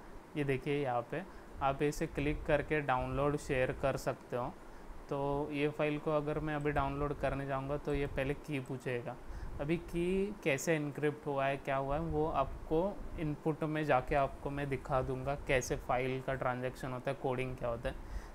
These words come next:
जैसे ही मैं get की करूँगा, मेरे email आईडी पे गेट की करने के बाद एक आईडी,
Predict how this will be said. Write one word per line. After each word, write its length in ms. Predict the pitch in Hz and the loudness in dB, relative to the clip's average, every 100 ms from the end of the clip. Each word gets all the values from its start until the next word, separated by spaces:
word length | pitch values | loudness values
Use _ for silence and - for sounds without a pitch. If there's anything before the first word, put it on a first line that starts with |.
| - | -2
जैसे 280 | 139 127 160 | 0 2 0
ही 60 | |
मैं 260 | 160 156 143 | 0 0 2
get 340 | 139 135 - | 2 2 0
की 100 | - | -4
करूँगा, 500 | 147 147 139 131 139 170 - - - | 2 2 2 0 0 -2 -10 -14 -10
मेरे 360 | 131 131 139 143 | -2 0 2 2
email 280 | 139 139 135 | 0 0 2
आईडी 240 | 135 135 | 2 0
पे 240 | - 165 214 | 0 0 0
गेट 480 | 208 185 147 135 131 | -2 -4 -4 0 0
की 380 | - - 160 143 | -2 -4 -2 -2
करने 420 | 143 151 135 139 | 0 0 0 -2
के 140 | 131 139 | -2 -2
बाद 400 | 123 123 131 147 | 4 6 6 2
एक 320 | - 139 - | -4 -4 -2
आईडी, 540 | 135 127 127 139 160 | 2 2 2 0 -2